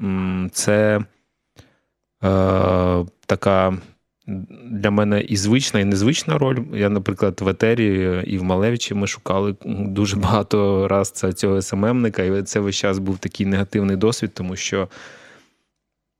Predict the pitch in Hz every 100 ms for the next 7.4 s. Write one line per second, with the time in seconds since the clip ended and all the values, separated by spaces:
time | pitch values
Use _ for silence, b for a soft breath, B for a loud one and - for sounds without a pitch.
0 | _ 101 95 110 104 104 101 98 95 92
1 | 92 90 90 85 - 107 107 110 110 -
2 | - 127 113 127 127 - 101 95 87 -
3 | 107 80 85 - - - - - - 123
4 | - 101 95 113 - 92 101 98 95 -
5 | 95 90 110 123 107 98 87 101 95 90
6 | 85 98 98 90 85 92 92 87 - 110
7 | 131 - 110 98